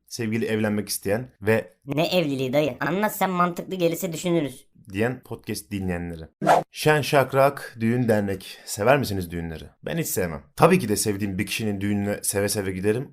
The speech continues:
Speaker 1: ama çok duramam. Sevmiyorum abi. Gürültü, tantana, on bin tane parfüm kokusu birbirine karışmış. Bütün kadınlar yağlı boya gibi, erkekler Kenar'ın İmirzalıoğlu. Buradan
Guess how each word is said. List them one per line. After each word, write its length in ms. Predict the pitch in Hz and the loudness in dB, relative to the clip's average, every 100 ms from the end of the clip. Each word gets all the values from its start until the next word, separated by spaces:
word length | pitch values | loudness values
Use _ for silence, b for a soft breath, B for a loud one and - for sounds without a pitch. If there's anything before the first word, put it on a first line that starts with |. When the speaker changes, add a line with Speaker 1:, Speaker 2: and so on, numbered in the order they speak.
| - | -4
Speaker 1:
ama 180 | 147 | -2
çok 220 | 165 156 147 | -2 -2 4
duramam. 340 | 151 90 - | 4 4 -2
Sevmiyorum 520 | - 180 226 208 147 | -4 0 2 2 4
abi. 200 | 160 151 | 2 2
Gürültü, 720 | 98 117 143 135 113 110 98 98 | -2 0 0 0 -2 -2 -4 -2
tantana, 600 | 135 127 123 113 92 90 - | 0 2 2 0 0 -4 0
on 220 | 143 139 | 2 4
bin 140 | 127 | 2
tane 260 | 127 120 117 | 2 2 2
parfüm 320 | 120 113 123 | 2 2 0
kokusu 340 | 117 104 110 110 | -6 -6 -4 -2
birbirine 360 | 110 104 107 | -2 0 -2
karışmış. 640 | 107 95 90 90 82 - | 0 -4 -4 -6 -8 -10
Bütün 220 | 110 156 139 | -6 -2 0
kadınlar 360 | 120 117 117 | 0 0 0
yağlı 360 | 110 107 107 113 | 4 4 4 4
boya 180 | 107 101 | 2 2
gibi, 220 | 90 80 | -2 -4
erkekler 540 | 101 92 101 - 98 | -4 -4 -6 -4 -4
Kenar'ın 300 | - 101 101 | -4 -4 -2
İmirzalıoğlu. 760 | 101 98 95 95 90 82 76 - | -2 -2 -2 -2 -2 -4 -10 -16
Buradan 220 | - 113 | -12 -12